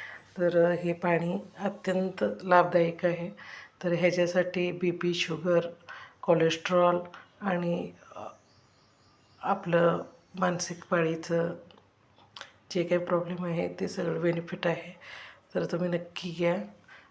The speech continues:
रोज घेऊ नका, तरी आठवड्यातनं एक दोनदा तरी घ्या आणि मला रिझल्ट सांगा. तर मी रोज एक नवीन काहीतरी ज्यूस पिते.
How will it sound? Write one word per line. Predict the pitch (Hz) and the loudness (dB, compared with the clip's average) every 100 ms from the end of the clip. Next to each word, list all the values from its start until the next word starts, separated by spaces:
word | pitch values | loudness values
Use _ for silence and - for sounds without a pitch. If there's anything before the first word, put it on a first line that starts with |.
| - 190 | -2 4
रोज | 175 180 185 | 6 6 6
घेऊ | 202 185 | 4 6
नका, | 180 180 175 | 4 4 4
तरी | 175 180 | 4 6
आठवड्यातनं | 165 170 170 175 180 | 6 6 4 4 2
एक | 180 175 | -2 -4
दोनदा | 165 165 165 170 | -2 -2 2 0
तरी | 170 165 | 0 -2
घ्या | 165 175 202 - - - - - _ _ _ - 180 | -4 -6 -6 -10 -20 -20 -20 -20 _ _ _ -10 -4
आणि | 170 175 180 | 0 0 0
मला | 175 175 | 2 2
रिझल्ट | 175 160 165 165 | 2 2 2 2
सांगा. | - 185 151 156 - - _ _ _ _ _ _ - - _ - | 0 -2 -2 -10 -18 -20 _ _ _ _ _ _ -20 -20 _ -2
तर | 175 175 | 2 2
मी | 175 180 180 | 2 0 0
रोज | 170 165 175 | 2 2 2
एक | 180 | 0
नवीन | 175 170 175 | 2 2 2
काहीतरी | 170 175 175 170 170 | 0 -2 0 0 0
ज्यूस | 170 175 175 | -2 -4 -4
पिते. | - 175 175 175 208 | -6 -6 -4 -6 -6